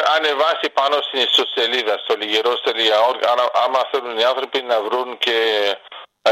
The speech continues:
θα μιλήσουμε και για ενεργειακά, όπως είπαμε και τώρα, αλλά και για τα θέματα που αφορούν, ε, τη Μακεδονία, γιατί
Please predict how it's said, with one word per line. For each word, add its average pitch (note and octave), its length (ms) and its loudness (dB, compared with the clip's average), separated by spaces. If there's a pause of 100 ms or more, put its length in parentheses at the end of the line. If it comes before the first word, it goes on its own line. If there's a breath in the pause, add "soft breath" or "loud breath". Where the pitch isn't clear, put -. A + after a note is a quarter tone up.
(100)
θα A#2 120 0
μιλήσουμε A#2+ 480 2 (140)
και B2+ 140 0 (100)
για A#2+ 120 2
ενεργειακά, A2+ 760 0 (720 loud breath)
όπως A2+ 320 -2
είπαμε A2 300 -2
και G2+ 120 -2
τώρα, C3+ 220 0 (140)
αλλά B2 180 2
και B2+ 140 -4
για B2 140 0
τα A2+ 200 -2
θέματα A#2 360 0
που G#2+ 180 0
αφορούν, A2+ 380 -4
ε, G#2+ 200 0
τη G#2 80 -6
Μακεδονία, G#2 760 -2 (560 loud breath)
γιατί A2+ 260 -2